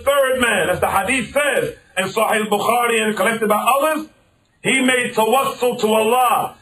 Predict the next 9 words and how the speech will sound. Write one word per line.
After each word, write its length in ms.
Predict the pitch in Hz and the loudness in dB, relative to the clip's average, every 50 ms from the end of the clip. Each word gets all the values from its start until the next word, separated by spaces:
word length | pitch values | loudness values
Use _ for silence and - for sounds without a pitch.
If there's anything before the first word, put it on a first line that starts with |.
| _ _ _ - | _ _ _ -12
mentioning 560 | 120 127 170 226 269 262 247 254 240 233 233 | -6 -2 -2 0 -2 0 0 0 0 2 0
his 140 | 220 - - | 0 0 -2
amal 540 | 151 131 139 156 214 285 302 294 277 254 220 | 0 0 2 2 2 2 2 0 0 0 -2
salih, 720 | - - - - 277 294 277 277 262 226 208 - - - - _ _ _ _ _ _ _ _ | -4 -4 -2 0 0 2 2 2 2 0 -2 -2 -6 -10 -16 _ _ _ _ _ _ _ _
his 260 | - 226 - 151 147 | -2 -2 -2 -2 -4
good 360 | 139 - 269 285 294 208 185 | -2 -2 0 0 0 -4 -4
deed, 400 | 170 277 285 262 226 180 156 - | -2 0 0 0 0 -2 -2 -2
just 240 | - 277 277 269 196 | -2 0 0 0 -2
one, 640 | 208 247 277 392 415 392 339 254 - 220 - - | -4 -2 0 0 2 2 2 0 -2 -2 -6 -8